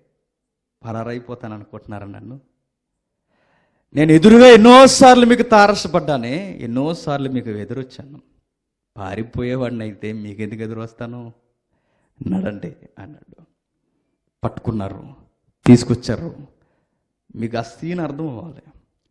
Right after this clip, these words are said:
తీసుకొచ్చిన తర్వాత భయంకరంగా క్రూర మృగాలు ఎలా వ్యవహరిస్తాయో అంత క్రూరంగా,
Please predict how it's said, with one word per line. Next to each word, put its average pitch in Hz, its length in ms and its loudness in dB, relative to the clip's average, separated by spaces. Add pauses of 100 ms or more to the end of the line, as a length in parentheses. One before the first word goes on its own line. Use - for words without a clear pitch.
(640)
తీసుకొచ్చిన 254 520 4
తర్వాత 202 840 2 (280)
భయంకరంగా 135 1040 -10 (840)
క్రూర 196 420 4
మృగాలు 196 460 2
ఎలా 165 300 0
వ్యవహరిస్తాయో 151 1120 -4
అంత 160 360 -12
క్రూరంగా, 139 1080 -8